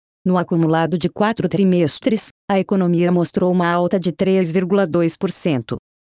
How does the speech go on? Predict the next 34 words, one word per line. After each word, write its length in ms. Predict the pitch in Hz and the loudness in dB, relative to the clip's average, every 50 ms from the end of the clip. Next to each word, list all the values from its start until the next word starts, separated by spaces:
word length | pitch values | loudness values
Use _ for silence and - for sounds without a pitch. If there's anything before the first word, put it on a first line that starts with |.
| _ | _
O 60 | - | -2
resultado 680 | 180 175 180 175 160 165 156 151 - 165 170 170 165 196 | 0 2 2 2 0 -2 -2 0 0 0 0 0 0 0
do 140 | 165 185 | 0 2
ano 180 | 175 170 170 180 | 2 2 0 0
cheio 320 | 170 - - 240 254 262 | 0 0 0 0 0 0
só 160 | 254 - 190 165 | 0 0 -2 -4
será 320 | - - 190 180 185 190 | -2 -2 -2 0 0 0
divulgado 640 | 190 170 190 165 196 196 170 175 165 160 156 170 | 0 0 0 0 0 0 0 0 0 0 0 0
oficialmente 640 | 185 - - 190 - 202 190 185 170 165 165 175 - 202 | -2 0 -2 -2 0 0 0 2 2 2 0 0 2 2
em 60 | 185 | 2
março 380 | 180 175 170 160 - - 190 | 2 2 0 -2 -4 -6 -4
de 100 | 165 175 | -4 -2
dois 320 | 165 160 196 214 220 165 165 | 0 0 0 0 0 0 0
mil 180 | 175 165 165 | 2 2 2
e 60 | 170 170 | 2 2
vinte 300 | 151 190 202 208 - - | 2 0 0 0 0 -4
e 40 | |
seis. 520 | 190 - - - 165 135 110 90 - - - - _ _ _ _ _ _ | -6 -4 -2 -2 0 0 0 -2 -6 -12 -16 -20 _ _ _ _ _ _
A 120 | - 190 180 | -2 0 0
edição 440 | 180 151 170 160 - - 226 233 247 | 0 0 -2 -4 -2 -2 0 2 4
mais 340 | 240 202 185 185 185 196 - | 4 2 2 2 0 0 0
recente 440 | 185 151 147 - 165 156 151 - 214 | 0 -2 0 0 -2 -2 0 -2 -2
do 120 | 175 196 | -2 0
Panorama 520 | - 185 175 170 170 160 170 160 160 156 | 0 0 0 0 2 2 2 2 2 2
Macroeconômico, 1000 | 156 160 156 147 - - 214 214 - 214 190 170 160 165 165 170 170 - - 226 220 - _ _ | 2 0 -2 0 0 -2 -2 0 0 2 2 2 2 2 2 0 0 0 -2 -2 -2 -4 _ _
elaborado 600 | - 208 202 190 175 175 160 165 165 170 170 185 | 0 0 0 2 0 0 2 2 0 0 0 -2
pela 200 | 180 - 202 202 | -2 0 0 0
Secretaria 680 | 202 - - 196 - - 190 190 - 185 175 160 185 170 | 0 -2 -4 -6 -4 -2 -4 -2 0 0 0 2 0 0
de 100 | 147 160 | 0 0
Política 580 | - 214 214 190 180 185 196 190 - - - 147 | 0 0 0 2 2 0 0 -2 -4 -4 -2 -2
Econômica, 680 | 143 - - 196 175 160 165 175 160 147 143 - 131 113 - _ _ | 0 2 2 2 4 4 4 2 2 0 0 -2 -4 -4 -6 _ _
S 300 | - 208 214 208 - 190 | 0 0 0 0 -2 -8
P 120 | - - 160 | -2 0 2
E, 240 | 156 160 190 226 | 2 4 2 0